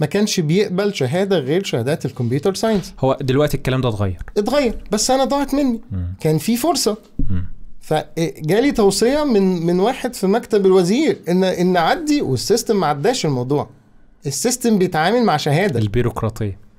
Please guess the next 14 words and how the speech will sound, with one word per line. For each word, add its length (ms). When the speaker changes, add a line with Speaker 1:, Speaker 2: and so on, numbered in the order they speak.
Speaker 1:
ف-، 160
ف-، 240
فالشهادة 640
هتتبعت 640
للشركة 460
بره، 380
ويوافقوا 460
عليك 280
ويعملوا 340
لك 140
العقد 340
بتاعك. 380
Speaker 2:
مم. 120
Speaker 1:
الراجل 480